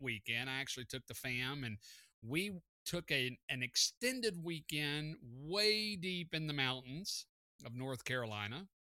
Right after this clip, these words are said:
So deep and up there, three, four thousand, uh, in elevation that we, we didn't really have internet, T V. I mean, it was just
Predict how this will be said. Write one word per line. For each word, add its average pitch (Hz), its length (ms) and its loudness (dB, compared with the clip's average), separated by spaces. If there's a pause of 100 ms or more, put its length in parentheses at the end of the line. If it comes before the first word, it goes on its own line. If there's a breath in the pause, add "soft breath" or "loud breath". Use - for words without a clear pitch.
(720 loud breath)
So 277 380 12
deep 240 420 0 (180)
and 156 200 -2
up 208 240 2
there, 196 580 0 (460 loud breath)
three, 196 320 0
four 185 240 -2
thousand, 180 720 0 (1080 loud breath)
uh, 131 500 4
in 147 140 -2
elevation 165 840 2
that 139 360 6
we, 202 520 -2 (140)
we 196 360 -4 (400)
didn't 240 300 2
really 220 200 4
have 185 260 4
internet, 185 480 2 (120)
T 180 200 -2
V. 175 360 0
I 170 80 0
mean, 151 120 0
it 208 120 -2
was 165 160 -2
just - 400 0